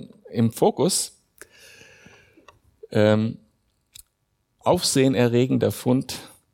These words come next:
beim Zoll am Flughafen München. Ähm, und zwar hat der Zoll am Flughafen München durch diese Kofferscanner,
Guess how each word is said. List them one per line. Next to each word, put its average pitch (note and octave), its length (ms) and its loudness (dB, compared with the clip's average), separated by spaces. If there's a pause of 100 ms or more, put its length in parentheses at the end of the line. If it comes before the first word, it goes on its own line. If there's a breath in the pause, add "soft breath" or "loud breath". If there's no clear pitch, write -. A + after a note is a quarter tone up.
(300)
beim G2+ 220 0
Zoll G#2+ 400 -2
am G2+ 140 -2
Flughafen F#2 600 -4
München. F#2+ 380 -4 (1700 loud breath)
Ähm, G2+ 340 2 (1500)
und G2+ 120 -2
zwar A2+ 440 2
hat G#2 220 -2
der G2 100 0
Zoll B2 340 2
am G#2+ 120 -4
Flughafen A2 540 -2
München B2 640 -2
durch G#2+ 200 -2
diese G2 500 0
Kofferscanner, G#2 800 -2